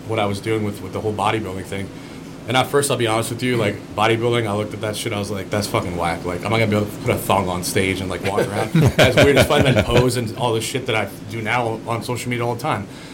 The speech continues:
Speaker 1: But at first, I was just kinda like, I had that mindset, and a, and a lot of negative mindset that a lot of people have initially when they look at it, which I totally understand, and that's why I understand how people look at me now. Um, and I had that same kinda attitude about it,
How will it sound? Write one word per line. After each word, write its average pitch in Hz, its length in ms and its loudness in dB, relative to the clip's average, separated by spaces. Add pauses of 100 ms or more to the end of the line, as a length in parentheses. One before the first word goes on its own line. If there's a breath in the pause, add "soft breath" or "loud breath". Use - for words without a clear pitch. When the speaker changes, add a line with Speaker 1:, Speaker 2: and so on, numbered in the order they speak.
(140 loud breath)
Speaker 1:
But - 100 0
at 110 100 2
first, 139 340 2
I 117 100 0
was 110 120 -2
just 110 160 -6
kinda 120 180 0
like, 110 220 0 (340)
I 131 60 4
had 143 100 4
that 139 160 4
mindset, 123 400 0
and 120 100 0
a, 160 100 0 (120)
and 156 100 0
a 156 40 2
lot 160 160 2
of 139 80 2
negative 120 280 2
mindset 120 460 0
that 120 120 0
a 104 40 -2
lot 110 200 2
of 110 60 -2
people 113 260 -4
have 110 300 0 (120)
initially 107 420 -4
when 123 160 -2
they 120 80 -2
look 123 220 -2
at 127 140 2
it, 113 100 0
which 107 320 -4 (280 loud breath)
I 117 160 4
totally 127 300 0
understand, 117 460 0
and 113 80 0
that's 107 200 -4
why 110 140 0
I 101 60 -4
understand 110 540 -2
how 104 120 -2
people 104 260 -6
look 120 200 -4
at 98 80 -6
me 101 80 -6
now. 110 280 -2 (440 loud breath)
Um, 104 180 -2
and 107 80 -2
I 113 80 0
had 123 160 0
that 120 160 0
same 123 240 -2
kinda 117 220 -2
attitude 107 380 -2
about 107 260 0
it, 110 120 -4